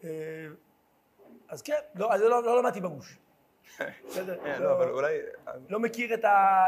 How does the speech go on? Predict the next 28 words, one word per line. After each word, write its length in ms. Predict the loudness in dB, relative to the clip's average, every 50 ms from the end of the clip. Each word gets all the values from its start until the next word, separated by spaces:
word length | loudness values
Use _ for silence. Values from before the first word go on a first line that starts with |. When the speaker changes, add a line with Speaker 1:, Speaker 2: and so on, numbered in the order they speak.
| 4 0
Speaker 1:
לא 120 | -4 -4
מכיר 260 | -4 -6 -6 -4 -2 -2
אפילו, 400 | -2 -4 -6 -10 -8 -8 -8 -6
ברמה 320 | -4 -2 -2 -2 -2 -2
שאני 160 | -4 -4 -4
אפילו 140 | -6 -8 -12
לא 60 | -12
מכיר 240 | -12 -12 -14 -16 -16 -16
כאילו 200 | -14 -12 -12 -8
את 120 | -2 0
ה-, 160 | 0 0 0 -2 -8 -16 -20 _ _ _ _ _ _ -18 -14
את 120 | -2 2 2
הדיבור. 1300 | 4 4 4 4 4 2 0 0 -2 -4 -2 -2 -2 -2 -4 -6 -8 -12 -12 -10 -8 -8 -8 -10 -12 -20 -20 -20 _ _ _ _ -16
כלומר, 140 | -14 -6
זה 100 | -4 -2
הרמה. 220 | -2 -2 -4 -8 -10 -14 -20 -20 -18
Speaker 2:
הופה. 240 | -16 -14 -12 -12 -14 -14 -14 -14
Speaker 1:
קראתי 380 | -6 0 2 2 2 2 0
הרב 180 | -2 -2 -4 -6
סולובייצ'יק, 640 | -8 -6 -6 -4 -2 -4 -4 -4 -8 -12 -14 -18 -20 -20 _ _ _ _
אבל 80 | -12 -10
לא, 160 | -10 -8 -8
לא 60 | -6
יודע 160 | -6 -4 -4 -4
אם 60 | -2
הוא 120 | -2 -2
למד 180 | -2 -2 -4 -6
בגוש. 260 | -10 -12 -14 -16 -18